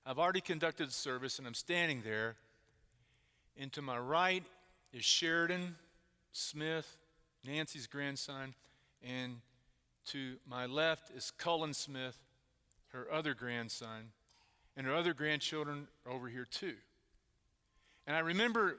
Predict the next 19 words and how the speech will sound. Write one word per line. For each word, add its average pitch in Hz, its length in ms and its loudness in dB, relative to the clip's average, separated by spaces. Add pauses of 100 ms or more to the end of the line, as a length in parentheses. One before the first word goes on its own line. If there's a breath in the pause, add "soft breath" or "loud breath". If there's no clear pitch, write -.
watching 165 400 2
Sheridan 170 420 4
grow 135 300 2
up 160 240 4
when - 80 -6
I 123 80 -2
came 165 320 -4
here. 156 260 0 (260 soft breath)
You 143 120 -6
know, 135 80 -4
Sheridan 160 480 2
was 127 120 -6
about, 123 320 -2 (460)
you 131 60 -14
know, 113 100 -12
five 147 340 2
or 143 60 -4
six, - 480 -2
and 107 140 -12